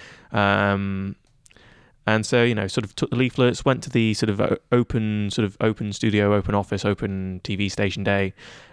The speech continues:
And sort of in my head, I had it that T V was first, then the magazine, and then didn't really give a thought about the radio 'cause I thought, "Oh, radio, ugh." Um, but then I sort of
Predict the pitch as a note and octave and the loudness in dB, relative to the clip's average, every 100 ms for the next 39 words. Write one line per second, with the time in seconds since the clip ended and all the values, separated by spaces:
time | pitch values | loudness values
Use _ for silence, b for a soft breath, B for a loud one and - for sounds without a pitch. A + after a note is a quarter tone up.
0 | _ A2+ A2+ A#2+ A#2 - C3 D3+ A3 F#3 | _ 2 4 2 0 -2 0 0 0 0
1 | A#2+ C3 - B2+ G#2+ A2+ G#2+ G2+ G#2 G#2 | 0 -2 -2 -2 0 2 2 2 0 0
2 | - D3+ C3+ B2 A2+ - G2 G#2 - - | -2 0 2 2 2 0 0 0 -2 -12
3 | - A2+ G#2+ G#2 G2+ G2 G2 G2+ G2+ G2+ | -4 -2 -2 -4 -4 -4 -4 -2 -2 -4
4 | G2 _ _ _ - - A2+ A2 G2+ - | -8 _ _ _ -10 -6 -2 0 0 -4
5 | _ _ _ - - - A2+ - - A2 | _ _ _ -20 -12 -4 -2 -4 0 2
6 | G#2+ A#2+ B2 B2+ C3 C3+ C3+ G#2 G2+ G2+ | 2 2 0 0 2 0 -2 -4 -2 -4
7 | - A2 G2 - _ - A2 G#2 - - | -4 -10 -10 -14 _ -4 -2 -2 -8 -18
8 | _ _ - G#2+ F2+ B B B B B | _ _ -2 -2 -2 B B B B B
9 | B - A2 G#2+ A2 A2+ A2+ A2+ A#2 C#3 | B -6 0 2 4 4 2 0 -2 0
10 | C#3+ D#3 D#3 D3+ C#3 - _ _ _ C3 | 2 2 0 -2 -4 -8 _ _ _ 0
11 | C3 C3+ C3+ B2+ B2 B2 A#2+ A2+ - B2 | 2 4 2 2 0 0 -2 -4 -2 2
12 | A#2+ A2+ G#2 - | 2 2 -2 -14